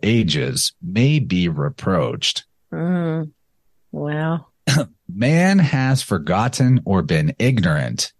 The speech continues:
Speaker 1: that his faculties are limited.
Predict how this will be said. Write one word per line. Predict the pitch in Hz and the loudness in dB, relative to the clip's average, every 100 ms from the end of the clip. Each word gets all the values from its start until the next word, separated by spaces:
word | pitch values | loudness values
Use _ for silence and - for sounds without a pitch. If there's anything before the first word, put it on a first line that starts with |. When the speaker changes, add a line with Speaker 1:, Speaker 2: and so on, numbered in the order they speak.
| _ | _
Speaker 1:
that | 107 95 | -4 -4
his | - 90 - | -2 -2 0
faculties | - 117 135 85 80 76 69 131 - _ | -2 -2 -2 -4 -4 -4 -2 -4 -6 _
are | 107 117 | 0 2
limited. | 107 107 160 170 - 69 110 | 2 4 4 2 0 -4 -6